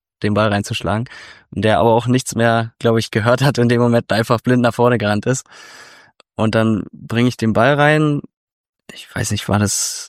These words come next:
Dennis Paul, der verlängert hat? Ich, denn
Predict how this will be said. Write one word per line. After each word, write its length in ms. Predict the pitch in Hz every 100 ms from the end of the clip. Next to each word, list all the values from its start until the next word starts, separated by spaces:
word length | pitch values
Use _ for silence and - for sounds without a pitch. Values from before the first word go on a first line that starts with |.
| -
Dennis 220 | 107 107
Paul, 540 | - 113 131 139 143 143
der 140 | 117 117
verlängert 400 | 120 117 117 120
hat? 180 | -
Ich, 220 | - - - _ - - - - - _ _ _ - -
denn 280 | 110 104